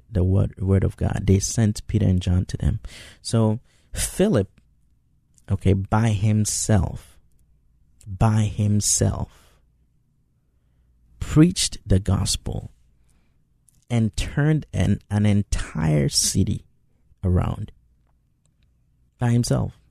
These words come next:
the power of one, the power of one that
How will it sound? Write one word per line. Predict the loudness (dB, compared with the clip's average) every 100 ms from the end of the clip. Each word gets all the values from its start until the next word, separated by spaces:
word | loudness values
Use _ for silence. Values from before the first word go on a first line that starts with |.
| -6
the | 0
power | 2 2 2
of | 2
one, | 2 2 -2 _ _ _ -6
the | -2
power | 0 2 2 2 0 2
of | 0 2
one | 2 2 0 -4 _ _ _ _ _ _ _ _ _ _ _ _ _ _ 2
that | 4 4